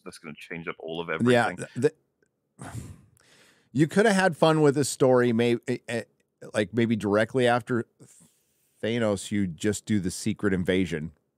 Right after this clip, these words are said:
Speaker 2: Uh, you see the power vacuum, they come in. They're supposed to be bad guys anyway, and you do it with superheroes, and you could have had fun. But that's,
Speaker 1: If
Speaker 2: that's
Speaker 1: it
Speaker 2: the other thing, is they're taking these d-, ideas that could have been fun and,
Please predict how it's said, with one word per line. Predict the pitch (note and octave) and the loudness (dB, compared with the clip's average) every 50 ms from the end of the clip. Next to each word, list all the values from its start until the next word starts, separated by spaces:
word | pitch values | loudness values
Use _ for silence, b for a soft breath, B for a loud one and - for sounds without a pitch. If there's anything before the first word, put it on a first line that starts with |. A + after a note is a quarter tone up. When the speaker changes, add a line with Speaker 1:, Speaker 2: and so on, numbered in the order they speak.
| _ - | _ -6
Speaker 2:
Uh, | G#2+ G2+ G2 F#2 F#2+ | -4 -2 -2 0 -2
you | G2 | -4
see | - - A#2 | -4 -4 -4
the | F#2+ F#2 | -4 -4
power | - - A2+ A2 A2+ A2 A2 | -4 -2 0 2 2 2 2
vacuum, | G2 A2+ G#2+ A2 G#2+ - A#2 A2+ G#2+ G#2+ G2+ | 2 0 0 0 -2 -2 -2 -2 0 0 0
they | F#2+ G2 G#2 | 0 -2 -2
come | - - A2 G2+ G#2 | -2 -2 -2 -2 0
in. | G2+ G2+ G2+ G2+ | 0 0 0 -2
They're | G2 F2+ | -2 -4
supposed | - - - D3 C#3 - | -2 0 0 0 0 0
to | C#3+ | 0
be | C#3+ C3 | 0 0
bad | G#2 - A#2 A#2 B2 A#2 | 2 2 2 2 0 2
guys | - B2 A2+ A2+ G#2+ A#2+ | 2 2 2 2 2 0
anyway, | A#2 A#2 A#2+ A#2+ A#2+ A#2+ A#2 | 0 0 2 2 4 4 2
and | A2+ A2 | 2 0
you | A2+ A#2 | 0 0
do | G#2+ C3+ C3+ | 2 2 2
it | C3+ | 2
with | B2+ A#2 G#2 | 0 -4 -4
superheroes, | - B2 A2+ - G#2 G2+ G#2+ G2+ F#2+ F#2 E2 | -4 -6 -4 -4 -2 -2 0 0 0 -2 -2
and | G#2 F#2 F2+ G2+ A2 | -4 -4 -4 -6 -6
you | B2 G#2 G2 | -6 -8 -6
could | - - G2+ | -4 -4 -4
have | F#2+ F2 | -2 -2
had | E2+ F2 D#2 | -4 -6 -8
fun. | - - F2+ E2 E2 D#2+ | -8 -8 -6 -6 -6 -6
But | D2+ E2 E2 - _ b b b b b b b b b b | -6 -6 -6 -6 _ b b b b b b b b b b
that's, | - B2 - - | -4 -4 -4 -6
Speaker 1:
If | A#2 A2 - | -10 -12 -4
Speaker 2:
that's | D#3 C#3 C#3 - - | -2 -2 -2 -2 0
Speaker 1:
it | D3 | 2
Speaker 2:
the | C#3 | 4
other | D#3 F3+ F3 D3+ | 4 4 4 2
thing, | - - A#2+ A2 | 2 2 2 2
is | G#2+ F#2 | 2 2
they're | F#2 A#2+ A#2+ | 4 2 2
taking | - - - D3 D#3+ D#3 - D#3 C#3+ | 2 0 -2 -2 -2 -2 -2 -2 0
these | C3 B2 A#2 G2+ | 2 2 0 2
d-, | - B2 | 0 0
ideas | A#2 A#2 A#2 A#2 G#2+ G#2+ A2+ A2 G2 F2+ | 0 0 0 -2 0 0 0 0 0 -2
that | G2 F#2 - | -4 -4 -6
could | - - - C#3+ C#3 | -12 -8 -4 -2 0
have | D3+ D3 | 0 0
been | B2 D3+ D3 C3+ | 0 0 -2 -2
fun | - - C#3 C#3 C#3 C#3+ | -2 0 0 0 0 0
and, | - A#2+ A#2+ G#2+ F#2+ | -2 -2 -2 -2 -4